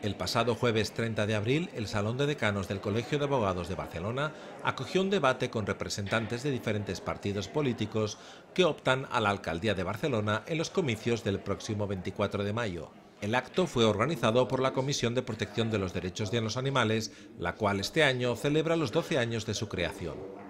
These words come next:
El debate fue presentado por la magistrada Carmen Valenzuela, diputada de la Junta de Gobierno del Colegio de Abogados de Barcelona y responsable de la C P D A, y moderado por la reconocida abogada Magda Uranic, presidenta de la C P D A.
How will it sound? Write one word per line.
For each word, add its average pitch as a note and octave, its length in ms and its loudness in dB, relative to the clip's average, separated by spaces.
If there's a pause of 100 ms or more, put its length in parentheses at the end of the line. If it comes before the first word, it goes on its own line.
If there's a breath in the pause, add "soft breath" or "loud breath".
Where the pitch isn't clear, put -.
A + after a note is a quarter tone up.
El G#2 100 2
debate C3+ 380 6
fue C3 160 2
presentado A#2 680 2
por C3+ 140 2
la D3+ 100 4
magistrada A#2 680 2
Carmen G#2+ 400 2
Valenzuela, F#2 720 2
diputada A#2 460 0
de C#3 120 2
la G2+ 120 4
Junta B2 320 0
de D#3+ 80 4
Gobierno A#2 420 2
del A#2+ 160 0
Colegio A2 380 2
de G#2+ 60 0
Abogados G2+ 440 2
de G#2+ 60 0
Barcelona G2+ 600 0 (360 loud breath)
y A#2+ 60 -2
responsable A#2 680 2
de A2 80 2
la G2 120 6
C - 120 -2
P G2 120 0
D F2+ 140 0
A, D#2 180 -2 (160)
y C3 60 0
moderado C3+ 540 6
por A2 120 2
la F#2+ 140 4
reconocida G2 560 0
abogada A#2 460 4
Magda B2+ 360 0
Uranic, G#2 540 -2
presidenta A#2+ 640 0
de C#3+ 80 -2
la F#2 120 2
C G2 180 -4
P G#2 140 0
D E2+ 160 -2
A. - 160 -12